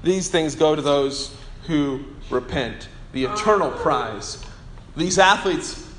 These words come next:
ran the race to get that temporary white stone as a gift and, and a prize. But those who conquer get an eternal prize of life everlasting in the kingdom of God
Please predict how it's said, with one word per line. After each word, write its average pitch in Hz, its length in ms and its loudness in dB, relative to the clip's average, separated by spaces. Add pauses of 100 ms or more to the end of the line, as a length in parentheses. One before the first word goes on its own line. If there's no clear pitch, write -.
(280)
ran 190 360 4
the 165 80 0
race 170 460 2
to 180 80 -4
get 175 300 0 (400)
that - 520 -2
temporary 175 680 2
white 160 320 2
stone 160 440 -2
as 143 140 -6
a 143 40 -6
gift 151 520 -2 (680)
and, 147 160 4
and 143 180 0
a - 20 -2
prize. 139 680 2 (340)
But 151 180 -4
those 202 340 4
who 180 220 -6
conquer 202 640 2 (240)
get 180 160 6
an 160 100 2
eternal 165 760 6 (300)
prize 156 640 6 (240)
of 160 680 6
life 151 680 4
everlasting 143 840 2
in 135 100 -4
the 131 60 -2
kingdom 135 360 -2
of 123 160 -2
God 135 340 6